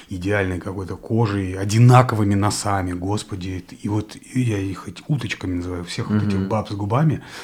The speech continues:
Speaker 1: и со сделанными носами, если поставить в профиль, они
Speaker 2: Все
Speaker 1: все
Speaker 2: одинаковые.
Speaker 1: одинаковые. И у всех вот это вот, вот это, вот, вот фо-,
Speaker 2: Мгм.
Speaker 1: абсолютно форма, у-, как будто карикатуру, какой-нибудь Хэролд Битструп,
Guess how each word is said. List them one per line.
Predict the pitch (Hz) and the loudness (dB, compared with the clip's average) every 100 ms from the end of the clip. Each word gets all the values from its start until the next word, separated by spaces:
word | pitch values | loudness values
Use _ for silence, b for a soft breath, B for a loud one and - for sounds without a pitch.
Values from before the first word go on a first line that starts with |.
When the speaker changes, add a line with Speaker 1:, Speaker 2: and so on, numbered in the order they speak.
| B | B
Speaker 1:
и | 107 | -6
со | 107 104 | -4 -4
сделанными | 104 104 95 | -2 -2 -2
носами, | 98 95 170 131 | -2 2 2 2
если | 101 87 | -2 -8
поставить | - - 107 92 | -12 -10 -10 -10
в | 87 | -8
профиль, | - 165 170 104 | 0 0 0 -2
они | 113 104 | 0 0
Speaker 2:
Все | 98 117 113 | 2 4 6
Speaker 1:
все | 117 | 6
Speaker 2:
одинаковые. | 101 165 180 165 95 | 6 6 6 2 0
Speaker 1:
одинаковые. | 87 B B B B | -6 B B B B
И | 120 | -2
у | |
всех | 110 - 147 - | 0 0 -2 -2
вот | 104 | -4
это | 98 | -4
вот, | 95 95 | -6 -8
вот | 95 104 | -8 -8
это, | 98 | -6
вот, | 101 131 170 170 143 170 165 190 175 139 151 170 185 175 113 - | -6 0 4 6 6 2 2 2 2 0 -2 -2 -2 -4 -6 -6
вот | 92 92 | -8 -10
фо-, | - 107 | -4 -2
Speaker 2:
Мгм. | 101 | -2
Speaker 1:
абсолютно | 101 135 135 110 | 0 0 0 -4
форма, | - 117 107 98 | -4 -4 -4 -4
у-, | 87 - B B | -8 -12 B B
как | - 127 | 6 6
будто | 175 - | 6 4
карикатуру, | 131 120 127 127 143 139 110 95 80 80 | 2 2 2 0 2 2 2 -2 -6 -6
какой-нибудь | 110 - 104 - | -6 -4 -4 2
Хэролд | 127 117 101 | 4 4 2
Битструп, | 110 120 - 98 | 0 -2 -4 -8